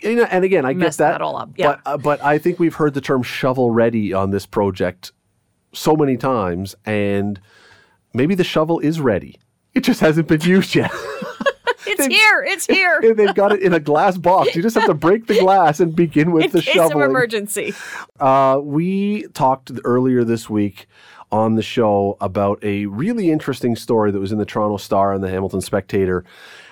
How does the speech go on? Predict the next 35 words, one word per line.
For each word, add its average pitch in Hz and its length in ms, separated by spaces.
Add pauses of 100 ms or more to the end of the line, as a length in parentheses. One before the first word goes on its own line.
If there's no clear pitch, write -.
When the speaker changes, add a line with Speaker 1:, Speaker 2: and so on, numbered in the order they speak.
(140)
Speaker 1:
about 127 480
Waterloo 156 560
University 117 640
has 107 480
this 104 340 (100)
grading 120 680
system 85 760
that 98 240 (360)
it's - 100
not 156 240
made 143 320
public, 107 480
really. 101 400
They 107 160
don't 113 300
announce 110 480
it, 104 180 (560)
but 131 340
they've 170 160
been 185 120
doing 170 180
this 156 140
for 147 160
a 127 60
while 147 340
now 101 420
to 131 160
find 170 500
out 139 240 (480)
the 120 120
schools 151 760
that 135 200
are 120 520 (260)
sending 156 600
students 131 640